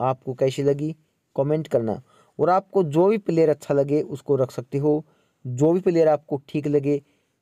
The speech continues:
वो आपकी टीम में कैप्टन, वाइस कैप्टन होना चाहिए, वो आपके ऊपर है। अगर आप बीस टीम बनाते हो तो आप सबको मौका दो भाई,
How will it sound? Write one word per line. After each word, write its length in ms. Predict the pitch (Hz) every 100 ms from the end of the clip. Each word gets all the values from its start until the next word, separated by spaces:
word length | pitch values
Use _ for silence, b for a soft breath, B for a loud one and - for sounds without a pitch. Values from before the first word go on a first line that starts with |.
| _ -
वो 180 | 131 160
आपकी 400 | 147 139 - 135
टीम 180 | 143 143
में 160 | 147
कैप्टन, 440 | 143 143 135 - 139
वाइस 320 | 131 123 120
कैप्टन 420 | - 117 - 135 151 _ 107
होना 180 | 110 101
चाहिए, 400 | - 92 87 - -
वो 120 | 120
आपके 300 | 135 - 135
ऊपर 280 | 123 104 95
है। 160 | 87 - b b b b -
अगर 140 | 131
आप 120 | 151 147
बीस 360 | 135 180 196 -
टीम 180 | 170 143
बनाते 320 | 135 127 135
हो 80 | 139
तो 140 | 143
आप 260 | 139 139 147 135 _ _ _ _
सबको 340 | - 160 170 190
मौका 280 | 165 147 131
दो 120 | 120
भाई, 240 | 92 71